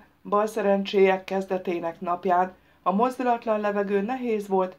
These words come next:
mint az ólom, istencsapás az arrogáns napfény. A reggel még zsúfolt rendelő szinte teljesen kiürült, amikor egy várandos asszonynak elment a magzatvize, és az orvosdoktor kiparancsolta a helyiségből a maradék betegeket.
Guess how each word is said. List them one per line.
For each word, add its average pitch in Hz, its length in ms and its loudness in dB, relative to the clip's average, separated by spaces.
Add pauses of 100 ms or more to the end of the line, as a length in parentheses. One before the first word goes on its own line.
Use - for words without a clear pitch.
mint 185 220 -6
az 175 180 -6
ólom, 196 440 4 (420)
istencsapás 185 840 -2
az 165 120 -8
arrogáns 165 640 -2
napfény. 147 520 -6 (580)
A - 80 -6
reggel 202 360 2
még 190 200 0
zsúfolt 226 440 -2
rendelő 202 460 2
szinte 226 300 -4
teljesen 196 540 0
kiürült, 185 520 0 (420)
amikor 196 320 0
egy 180 120 -2
várandos 226 500 0
asszonynak 202 720 -2
elment 170 440 0
a 165 60 -2
magzatvize, 180 720 -2 (320)
és 190 200 -6
az 165 140 -6
orvosdoktor 214 680 -2
kiparancsolta 180 760 -2
a 170 40 2
helyiségből 185 640 -2
a 196 60 2
maradék 165 460 0
betegeket. 151 580 -6